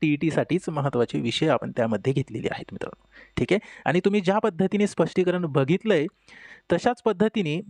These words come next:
तुम्हाला या ठिकाणी दररोज शिकायला मिळणार आहेत. आणि मित्रांनो, आणि ज्या पद्धतीने आपण या क्लासमध्ये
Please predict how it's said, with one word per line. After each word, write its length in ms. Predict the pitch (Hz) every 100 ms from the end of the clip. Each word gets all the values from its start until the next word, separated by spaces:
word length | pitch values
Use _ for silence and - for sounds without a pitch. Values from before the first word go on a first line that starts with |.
| 175
तुम्हाला 260 | 175 185 190
या 220 | 156 180
ठिकाणी 380 | 202 180 143 156
दररोज 380 | 143 156 190 208
शिकायला 380 | - 139 131 143
मिळणार 300 | 117 113 110
आहेत. 220 | 110 117 _ _ - -
आणि 180 | 113 135
मित्रांनो, 420 | 180 202 160 139 - - - -
आणि 160 | 165
ज्या 220 | 185 180 220
पद्धतीने 480 | 233 180 208 220
आपण 240 | 214 190 196
या 140 | 190
क्लासमध्ये 640 | 196 170 180 185 160 147